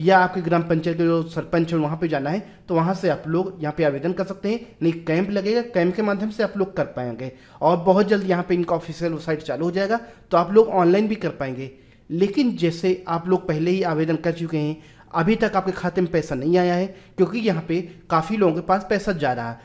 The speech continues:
तो अभी तक आपके खाते में पैसा नहीं आया है तो आप तुरंत जाइए, आपको अपने बैंक में जाना है, आपको चेक करा लेना है कि आपके बैंक में आधार कार्ड लिंक है कि नहीं।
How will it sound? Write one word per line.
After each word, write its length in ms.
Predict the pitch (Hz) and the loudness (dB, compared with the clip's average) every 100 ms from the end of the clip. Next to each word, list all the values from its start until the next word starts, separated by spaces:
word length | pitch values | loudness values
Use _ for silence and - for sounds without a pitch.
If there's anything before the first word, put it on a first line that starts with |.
| - - | -14 -2
तो 60 | |
अभी 160 | 175 196 | 0 2
तक 180 | 214 196 | 0 0
आपके 180 | 190 185 | 0 -2
खाते 260 | 175 170 | -4 -4
में 80 | 180 | -2
पैसा 240 | 165 160 | -2 -2
नहीं 200 | 143 160 | 0 2
आया 120 | 180 175 | 2 0
है 180 | 190 - - - | -2 -8 -16 -2
तो 40 | |
आप 240 | 151 170 - | 0 0 -4
तुरंत 260 | 165 165 165 | 0 2 2
जाइए, 460 | 131 143 185 185 - - | 0 0 -2 -2 -10 -4
आपको 220 | 160 185 | -4 -2
अपने 180 | 185 170 | 0 0
बैंक 320 | 170 147 165 | 0 -2 0
में 100 | 185 | 0
जाना 240 | 170 165 165 | 0 0 0
है, 160 | 202 - - - | -2 -8 -8 -4
आपको 260 | 165 - | -4 -4
चेक 320 | 185 - 214 - | -6 -2 0 2
करा 140 | 175 | 0
लेना 220 | 139 127 | 0 -4
है 160 | 131 175 208 - - | -4 -6 -8 -14 -18
कि 140 | - 160 | -6 -2
आपके 260 | 160 170 151 117 | -2 -2 -4 0
बैंक 280 | 156 202 180 | 0 2 0
में 260 | 156 160 - - | -2 -2 -8 -2
आधार 360 | 170 160 190 208 | -2 0 0 0
कार्ड 240 | 214 202 | 0 0
लिंक 300 | 202 208 202 | 2 0 0
है 100 | 190 | -2
कि 100 | 190 | 0
नहीं। 180 | 156 127 | 0 -2